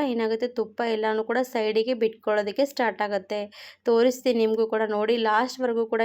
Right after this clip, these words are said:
ಎಂಡ್‌ವರೆಗೂ ನೋಡಿದ ಮೇಲೆ ಅರ್ಥ ಆಗುವಂಥದ್ದು. ಇವಾಗ ನೋಡಿ ಎಷ್ಟು ಚೆನ್ನಾಗಿ ಸಕ್ಕರೆ ಎಲ್ಲ ಕೂಡ ಮೆಲ್ಟ್ ಆಗೋದಕ್ಕೆ ಸ್ಟಾರ್ಟ್ ಆಯಿತು. ಹಾಗೆ ಡ್ರೈ ಫ್ರೂಟ್ಸ್ ಕೂಡ ಚೆನ್ನಾಗಿ ಅದರಲ್ಲಿ ತುಪ್ಪದಲ್ಲಿ ಹುರಿತಾ ಇರುವಂಥದ್ದು. ಇವಾಗ ಡ್ರೈ ಫ್ರೂಟ್ಸ್ ಕೂಡ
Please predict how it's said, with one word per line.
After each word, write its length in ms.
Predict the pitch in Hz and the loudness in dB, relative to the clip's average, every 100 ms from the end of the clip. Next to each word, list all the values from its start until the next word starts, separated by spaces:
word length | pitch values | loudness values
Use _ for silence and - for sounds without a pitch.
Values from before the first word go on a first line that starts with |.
| 226 | 0
ಎಂಡ್‌ವರೆಗೂ 460 | 214 220 220 220 214 | 0 -2 0 -2 -2
ನೋಡಿದ 360 | 214 226 226 226 | 0 0 0 -2
ಮೇಲೆ 140 | 247 233 | -2 -2
ಅರ್ಥ 240 | 202 - 214 | -4 -2 0
ಆಗುವಂಥದ್ದು. 680 | 202 208 208 202 196 208 208 208 - - _ | 0 -2 -4 -4 -4 -4 -6 -10 -20 -20 _
ಇವಾಗ 280 | 240 240 233 233 | 0 2 2 0
ನೋಡಿ 240 | 240 339 427 - _ - | 0 0 0 -6 _ -2
ಎಷ್ಟು 260 | 240 233 302 | -2 0 -4
ಚೆನ್ನಾಗಿ 440 | 294 254 240 240 349 | 0 0 0 0 -2
ಸಕ್ಕರೆ 360 | 359 220 233 233 | -4 -4 0 2
ಎಲ್ಲ 180 | 226 226 | 2 2
ಕೂಡ 200 | 226 226 | 0 0
ಮೆಲ್ಟ್ 340 | 214 220 226 | 0 0 -2
ಆಗೋದಕ್ಕೆ 460 | 254 240 233 240 247 | -2 -2 -2 0 -2
ಸ್ಟಾರ್ಟ್ 340 | 247 240 233 233 | 0 -2 -2 -4
ಆಯಿತು. 240 | 226 302 | -2 -2
ಹಾಗೆ 280 | 247 202 233 196 | -2 -2 -2 -2
ಡ್ರೈ 220 | 214 220 | -2 0
ಫ್ರೂಟ್ಸ್ 320 | 254 311 285 - | 0 -2 -4 -2
ಕೂಡ 160 | 254 254 | -2 0
ಚೆನ್ನಾಗಿ 400 | 233 220 220 220 | -2 -2 0 0
ಅದರಲ್ಲಿ 260 | 220 247 285 | 0 -2 -4
ತುಪ್ಪದಲ್ಲಿ 540 | 240 - 202 233 302 | -6 -6 -4 -2 0
ಹುರಿತಾ 360 | 240 214 208 214 | 2 0 0 -2
ಇರುವಂಥದ್ದು. 560 | 214 208 208 190 208 208 208 _ - - _ - | -2 -2 -4 -2 -4 -6 -10 _ -20 -20 _ -6
ಇವಾಗ 300 | 226 220 226 220 | 0 2 2 0
ಡ್ರೈ 220 | 220 233 | 2 0
ಫ್ರೂಟ್ಸ್ 280 | 247 285 - | 0 -4 0
ಕೂಡ 180 | 277 | 2